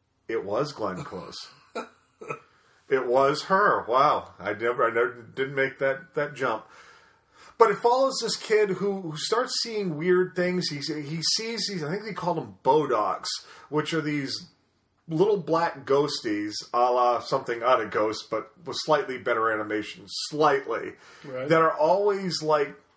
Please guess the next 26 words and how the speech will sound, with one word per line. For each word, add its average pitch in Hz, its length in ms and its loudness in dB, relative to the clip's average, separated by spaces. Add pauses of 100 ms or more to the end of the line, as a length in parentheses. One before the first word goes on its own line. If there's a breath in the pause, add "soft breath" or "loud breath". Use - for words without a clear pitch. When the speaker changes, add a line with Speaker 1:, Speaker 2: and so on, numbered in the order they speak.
(120)
Speaker 1:
harbingers 170 1120 0
of 113 240 -10
doom, 120 460 -4
that 117 180 -2
whenever 170 400 2
he 156 160 -8
sees 160 560 -4
them, 180 320 -2 (400 soft breath)
he 156 160 0
knows 147 340 0
something 143 380 -2
really 123 240 -2
bad 110 400 -2
is 139 160 0
coming. 165 460 -6 (720 loud breath)
And 135 300 0
all 147 240 2
of 165 60 -4
a 160 80 -2
sudden, 165 260 0
there's 147 240 -2
this 127 220 -8
mass 131 760 -2
influx 139 640 -6
of 107 160 -6
them 104 220 -12